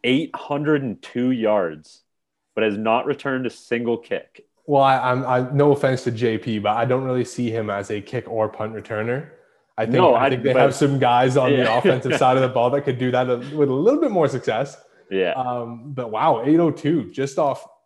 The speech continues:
Speaker 2: catching and running.
Speaker 1: Yeah. Wild, eh? That's a good one.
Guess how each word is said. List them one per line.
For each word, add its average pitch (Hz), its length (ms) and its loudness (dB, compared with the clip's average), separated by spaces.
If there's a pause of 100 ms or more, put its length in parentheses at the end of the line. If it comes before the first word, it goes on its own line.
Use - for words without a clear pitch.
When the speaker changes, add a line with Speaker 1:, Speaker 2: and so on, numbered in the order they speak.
(140)
Speaker 2:
catching 139 320 -2
and 110 80 -6
running. 110 240 -6 (380)
Speaker 1:
Yeah. 107 280 2 (500)
Wild, 95 360 2
eh? 110 240 0 (180)
That's 101 140 -12
a 98 40 -8
good 98 140 -4
one. 87 200 -8